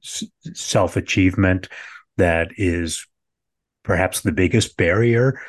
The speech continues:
to equity, or are, are there other things that, uh,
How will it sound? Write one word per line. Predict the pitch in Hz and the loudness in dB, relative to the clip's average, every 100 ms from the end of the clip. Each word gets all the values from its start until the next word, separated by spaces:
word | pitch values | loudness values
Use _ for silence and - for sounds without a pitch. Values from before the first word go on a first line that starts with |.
| - _ | -20 _
to | - 110 | -2 0
equity, | 127 - 131 143 139 | 0 2 2 2 2
or | 98 92 85 | 4 2 0
are, | - - 104 - | -6 -4 -2 0
are | 113 101 | -2 0
there | 95 95 | -2 -4
other | 95 95 | -4 -6
things | 85 92 87 87 - | -6 -8 -8 -8 -6
that, | 85 82 - | -6 -6 -4
uh, | 101 87 82 | 0 2 0